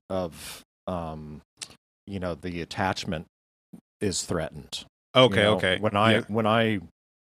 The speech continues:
Speaker 1: feel that, then it's like, "Oh shit, now I," this is part of being social blind or
Speaker 2: Right.
Speaker 1: how it manifests for me. It's like, "Oh wow, shit,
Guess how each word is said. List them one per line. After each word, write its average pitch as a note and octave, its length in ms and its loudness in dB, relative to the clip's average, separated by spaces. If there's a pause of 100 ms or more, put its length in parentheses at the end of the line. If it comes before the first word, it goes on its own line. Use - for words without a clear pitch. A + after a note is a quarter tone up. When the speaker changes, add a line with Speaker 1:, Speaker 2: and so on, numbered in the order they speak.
(120)
Speaker 1:
feel A#2 240 4
that, A#2+ 360 0 (260)
then A#2 180 2
it's - 240 -4
like, F#2+ 240 0
"Oh B2 240 2
shit, A2 420 -4
now A2+ 420 2
I," A2 180 0
this G#2+ 420 -6
is F2+ 80 -10
part G#2 240 0
of F2 60 -8
being F2 220 -6
social F2+ 360 -4
blind F2+ 420 -6
or F2+ 200 -6
Speaker 2:
Right. G#2+ 180 6
Speaker 1:
how F2 100 0
it F2 140 -10
manifests F#2 540 -6
for D2+ 120 -14
me. F2+ 220 -8
It's E2+ 180 -10
like, D2+ 200 -14 (320)
"Oh A#2+ 160 4
wow, F#2+ 480 -2
shit, - 400 -6